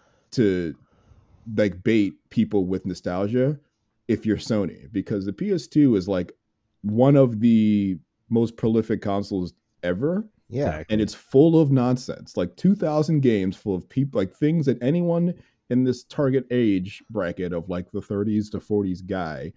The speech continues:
Speaker 1: who played these games before as a child will want to have access to, will pay stupid amounts of money to just have, just to be able to say that they can play them.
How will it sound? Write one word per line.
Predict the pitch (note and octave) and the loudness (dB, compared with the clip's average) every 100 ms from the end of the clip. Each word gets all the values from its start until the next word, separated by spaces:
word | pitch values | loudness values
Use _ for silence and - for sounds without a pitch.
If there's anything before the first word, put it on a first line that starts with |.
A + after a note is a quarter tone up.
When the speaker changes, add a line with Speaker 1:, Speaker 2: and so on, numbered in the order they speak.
| _ _ | _ _
Speaker 1:
who | - G#2 | -6 -4
played | B2 D#3 C#3+ | 2 2 2
these | A2 F#2+ | 0 -2
games | F2+ E2+ | -6 -8
before | F2 E2+ - E2 E2 | -10 -14 -12 -10 -10
as | E2 | -12
a | D2+ | -14
child | - G#2 F#2+ D#2 C#2+ E2+ - _ _ _ _ _ - - - - _ G2 | -12 -10 -8 -10 -14 -20 -20 _ _ _ _ _ -20 -20 -20 -20 _ -2
will | A#2 G#2 | 0 0
want | F#2+ A2 C#3 - | 0 -2 -2 -6
to | B2+ A2 - | -8 -8 -6
have | A2+ G#2+ | -4 -4
access | G2+ G#2 - G2+ | -4 -6 -6 -10
to, | - - | -10 -8
will | A2 A2+ | -4 -2
pay | D3+ D#3 C#3+ A2+ - - | 2 4 4 0 -4 -16
stupid | E2+ - B2+ B2+ | -14 0 0 2
amounts | G#2 G#2 G2 G2+ | 0 -2 -4 -8
of | F#2 - - | -10 -14 -6
money | G#2 G2 F#2 | -4 -2 -4
to | G#2+ | -6
just | G#2 G#2+ | -4 -6
have, | - A2+ A2 G#2+ - _ | -4 -4 -2 -4 -12 _
just | F3 - | -12 -4
to | |
be | D3 | -2
able | C3+ B2+ | 0 -2
to | |
say | - - A#2 | -4 -4 -2
that | F#2 | -4
they | D#2 | -8
can | - - | -14 -20
play | - | -20
them. | - | -20